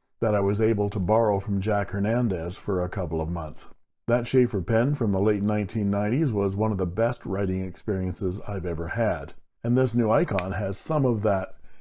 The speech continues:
same feel. Plus, the look is reminiscent of the Sheaffer Tyrannus, with this cool red racing stripe. The one thing I didn't like so much about the Tyrannus was that it was built a little too slim for me, but this pen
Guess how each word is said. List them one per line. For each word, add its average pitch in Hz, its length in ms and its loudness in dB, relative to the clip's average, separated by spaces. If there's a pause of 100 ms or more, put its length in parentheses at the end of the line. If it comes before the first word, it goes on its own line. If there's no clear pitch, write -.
(100)
same 101 480 2 (100)
feel. 123 580 2 (320)
Plus, 151 220 2
the 113 100 0
look 143 300 2
is 101 160 0
reminiscent 104 680 2 (360)
of 113 160 0
the 113 80 2
Sheaffer 104 480 0
Tyrannus, 113 680 0 (380)
with 107 180 0
this 107 220 0
cool 123 520 4 (200)
red 117 320 4
racing 104 480 2
stripe. - 420 -8 (160)
The 120 60 2
one 147 180 6
thing 135 200 2
I 113 100 4
didn't 123 320 4
like 131 240 -2
so 131 160 0
much 123 220 0
about 113 220 2
the - 80 -2
Tyrannus 120 640 0
was 113 220 4
that 107 160 2
it 110 40 0
was 127 180 4
built 104 340 0
a 101 80 -4
little 104 320 4
too 98 240 0
slim 139 400 0
for 95 160 -4
me, 78 240 -6 (240)
but 101 140 -2
this 175 180 4
pen 107 420 2